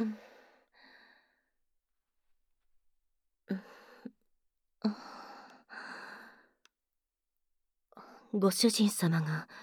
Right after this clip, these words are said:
私の胸に触るのですか？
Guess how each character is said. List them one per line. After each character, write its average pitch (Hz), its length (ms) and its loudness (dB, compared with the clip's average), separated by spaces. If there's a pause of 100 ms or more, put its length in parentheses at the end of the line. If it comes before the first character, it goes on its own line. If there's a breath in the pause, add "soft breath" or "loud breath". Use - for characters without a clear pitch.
(920 loud breath)
私 185 420 6
の 214 120 10
胸 220 240 6
に 180 100 2
触 185 360 2
る 220 80 6
の 196 120 4
で 160 120 -12
す - 120 -8
か？ - 240 -10